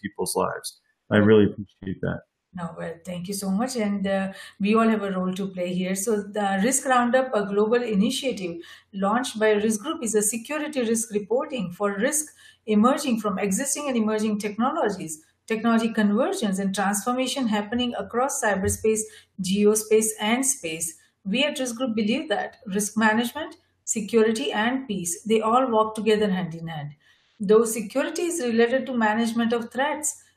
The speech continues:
Speaker 2: and peace to the management of conflict, risk management is related to management of security vulnerabilities as well as management of conflict. It is not possible to conceive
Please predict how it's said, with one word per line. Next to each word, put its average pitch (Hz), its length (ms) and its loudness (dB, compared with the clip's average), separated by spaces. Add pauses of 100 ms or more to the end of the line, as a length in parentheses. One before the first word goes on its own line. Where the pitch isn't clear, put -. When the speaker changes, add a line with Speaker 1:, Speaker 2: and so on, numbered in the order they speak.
Speaker 2:
and 214 260 -2
peace 359 240 0
to 311 100 -8
the 269 140 -2
management 220 500 2
of 214 140 -4
conflict, 240 580 -4 (280)
risk 233 320 0
management 175 640 -2 (400)
is 214 260 4
related 240 400 4
to 320 120 -4
management 233 500 2
of 226 80 -2
security 214 460 0
vulnerabilities 196 920 0 (340)
as 196 300 2
well 202 200 4
as - 140 -2
management 190 480 2
of 165 140 -4
conflict. 160 440 -10 (360)
It 240 120 -6
is 233 120 -4
not 285 300 0
possible 262 480 0
to 330 100 -6
conceive 294 480 -2